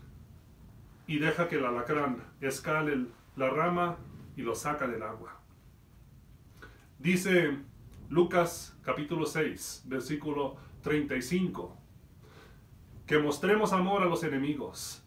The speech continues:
que cuando nos hacen mal, que paguemos con bien, que demostremos que amamos a nuestros enemigos. Dios quiere que nuestra naturaleza sea ayudar, apoyar y pagar el bien, el mal con el bien.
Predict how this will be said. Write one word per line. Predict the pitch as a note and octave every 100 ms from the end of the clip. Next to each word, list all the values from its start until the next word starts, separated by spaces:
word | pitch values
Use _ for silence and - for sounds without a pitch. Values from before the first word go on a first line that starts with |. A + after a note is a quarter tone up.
| -
que | C#3+
cuando | C#3+ C#3 C3
nos | B2+
hacen | F#3+ F#3+ G3+
mal, | F#3+ G#3+ F#3 - - -
que | C#3
paguemos | C3+ B2+ D#3 E3 D#3
con | - A#2+ G2+
bien, | A2+ C3+ A#2 - - - - - -
que | C#3+
demostremos | C#3 B2+ B2 - F3+ F3+ F3 -
que | C#3
amamos | A#2+ B2+ E3 D#3+ D3
a |
nuestros | C3+ B2 B2+ C3
enemigos. | A2+ A2 C3 - - - - - - - - -
Dios | - C3+ E3 G#3
quiere | - G3 F3+ - - - - -
que | C#3
nuestra | C3+ C#3 - - - - - - - -
naturaleza | C#3+ C#3+ D3 B2 C3+ F#3 - - - - - -
sea | - E3+ F3 F3 E3+ D#3+ -
ayudar, | C#3+ C#3 A#2 A2+ C3+ D#3+ D#3+ - - -
apoyar | - D3+ C#3 A#2 A#2 C#3+ D#3 D3+ - - -
y | D3+
pagar | C#3+ C3+ E3 F#3
el | G3+ F3
bien, | F#3 F3+ - -
el | D#3
mal | F3+ F#3+ D3 - -
con | - D3
el | A#2
bien. | A2 C#3+ -